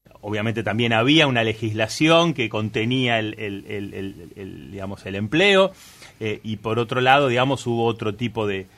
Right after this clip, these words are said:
de, de, de ayudas, etcétera. Pero digo, lo, estoy planteando el tema de,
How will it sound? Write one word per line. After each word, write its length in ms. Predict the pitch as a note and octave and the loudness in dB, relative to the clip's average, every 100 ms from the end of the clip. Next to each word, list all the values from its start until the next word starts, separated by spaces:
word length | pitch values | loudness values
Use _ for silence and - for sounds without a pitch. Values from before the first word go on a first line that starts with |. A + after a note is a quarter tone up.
| _ _ | _ _
de, 240 | G2 F#2+ | -12 -10
de, 120 | G2 G#2 | -10 -10
de 160 | G2+ | -8
ayudas, 760 | G2 - B2 A#2+ A2 G2+ F#2+ - | -8 -4 -4 -2 -2 -2 -4 -8
etcétera. 640 | F#2+ - G2 E2+ E2+ E2 - - - | -12 -10 -12 -10 -12 -14 -16 -20 -8
Pero 160 | G#2+ | -2
digo, 220 | A2+ A2 G#2 | 0 0 -2
lo, 160 | D#2+ - | -6 -12
estoy 440 | - A2+ A2 D3 | -18 -16 -6 -4
planteando 560 | - C#3+ C3+ D#3+ E3 D3 | 0 0 4 4 4 2
el 100 | C3 | 0
tema 280 | D#3 C#3 | 2 2
de, 440 | B2 A#2 A2+ A2 | 2 2 0 -2